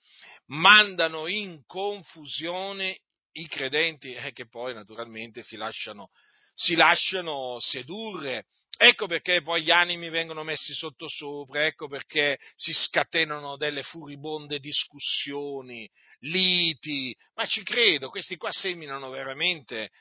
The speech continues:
seminano veramente menzogne, eh? Menzogne che appunto vi ho dimostrato vanno ad intaccare proprio l'Evangelo, l'efficacia, la potenza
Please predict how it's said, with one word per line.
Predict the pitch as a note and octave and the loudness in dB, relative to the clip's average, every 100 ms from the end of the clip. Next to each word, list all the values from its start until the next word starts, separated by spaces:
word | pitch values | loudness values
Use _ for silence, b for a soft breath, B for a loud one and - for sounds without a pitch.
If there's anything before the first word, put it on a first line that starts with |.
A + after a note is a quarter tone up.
| b | b
seminano | - - E3+ D3 B2+ B2 A#2 | -2 -2 -2 -8 -8 -6 -6
veramente | A#2 A2+ A#2+ C3+ B2 A2+ | -6 -6 -8 -10 -10 -12
menzogne, | A#2+ C3+ B2+ - D#3 C#3+ G#2 F2+ D#2+ B2+ - _ _ - | -10 -10 -4 -2 -2 -6 -10 -18 -20 -20 -20 _ _ -10
eh? | C3 D#3 D#3+ b b | -4 -4 -6 b b
Menzogne | C3 F#3+ B3 G3 B3+ C#4+ D#4 D#4 G#3 | 0 2 2 2 0 -2 -4 -4 -4
che | - A3 G3 | -2 2 4
appunto | E3 - A3 D#3+ D#3 | 2 -4 -14 -8 -6
vi | F3+ | -2
ho | A#3 | -2
dimostrato | E3 G3 E3 - E3 D#3+ B2+ F#2+ A2+ A#2 _ _ _ _ _ _ - - B2+ | -2 -8 -2 -2 -2 -4 -4 -6 -14 -14 _ _ _ _ _ _ -20 -20 0
vanno | E3+ G3 C#3 B2 A#2+ A#2+ B B | 6 6 6 0 -8 -8 B B
ad | - G#3 F#3 F3+ | 6 8 8 2
intaccare | B3+ C#4 A#3+ G#3 F3+ - B3+ C4 A#3 E3+ C3+ A#2+ A#2 G2 - b _ | -2 -8 0 2 2 2 4 6 8 6 4 2 -2 -2 -8 b _
proprio | G#3+ A3 F3+ | -12 -10 -8
l'Evangelo, | E3+ B3+ G3 D#3 C#3 - A3+ F#3+ C3+ | -4 -2 -2 -6 -4 0 4 2 2
l'efficacia, | F#3 G#3+ - F3 A3+ A#3 G3 - E3 | -2 -2 -6 -2 2 4 2 0 0
la | F#3+ | 0
potenza | E3 G3 A3+ C4+ A#3 E3+ - D3+ | 0 2 6 6 6 0 0 0